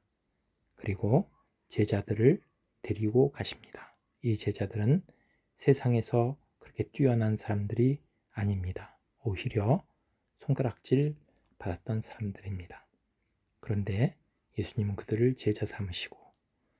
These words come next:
동료로 데리고 가십니다. 오늘은 이 부분을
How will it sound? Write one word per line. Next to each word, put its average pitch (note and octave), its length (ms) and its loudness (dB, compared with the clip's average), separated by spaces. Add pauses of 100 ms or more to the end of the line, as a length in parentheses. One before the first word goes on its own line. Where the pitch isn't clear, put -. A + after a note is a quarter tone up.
(160)
동료로 G#2+ 720 2 (640)
데리고 G2+ 400 0
가십니다. - 640 -10 (840)
오늘은 G#2+ 400 0 (300)
이 B2+ 160 4
부분을 A2 580 2